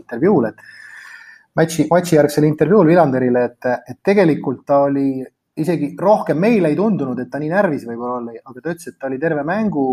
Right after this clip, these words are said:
ikkagi, ta oli mängu alguses närvis, eriti oli ta lõpus ja lõpus oli isegi oht, ta ütles, et tal olid kerged krambid seal, et, et kui ta poleks seal viis nelja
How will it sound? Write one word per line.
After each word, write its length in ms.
ikkagi, 640
ta 80
oli 140
mängu 260
alguses 400
närvis, 600
eriti 340
oli 100
ta 80
lõpus 540
ja 220
lõpus 340
oli 160
isegi 240
oht, 240
ta 80
ütles, 160
et 80
tal 80
olid 160
kerged 240
krambid 460
seal, 260
et, 240
et 160
kui 160
ta 80
poleks 320
seal 140
viis 220
nelja 280